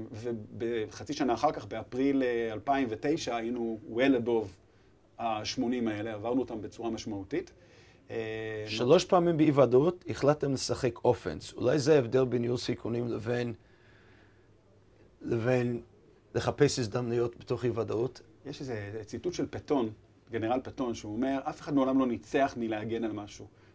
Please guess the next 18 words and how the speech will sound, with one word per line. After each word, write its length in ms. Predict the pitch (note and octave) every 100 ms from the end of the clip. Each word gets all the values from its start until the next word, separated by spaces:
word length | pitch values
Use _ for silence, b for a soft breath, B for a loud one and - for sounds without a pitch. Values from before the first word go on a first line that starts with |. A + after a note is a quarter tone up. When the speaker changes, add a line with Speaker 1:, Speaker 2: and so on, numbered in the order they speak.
| -
Speaker 1:
הדרך 200 | C#3+ D3+
היחידה 380 | B2+ A#2+ C3+ C3+
זה 120 | A#2
לתקוף, 420 | G#2 - E3 C#3+
לתקוף 340 | A#2 D#3 D3
ועוד 140 | A#2+ B2
פעם 120 | G#2+
לתקוף." 300 | G#2 - G2+
אז 160 | A2+ - b b -
לא 60 | D3+
צריכים 180 | F3 F3
להיות 100 | D3+
כל 140 | E3+
כך 80 | D#3
מיליטריסטים 680 | C#3+ B2+ B2 C#3 D3 G3 F3+
ולתקוף 520 | C3 B2+ D3+ D#3+ D3 E3
Speaker 2:
<laughs> 60 | A3+
Speaker 1:
ממש, 300 | F#4+ -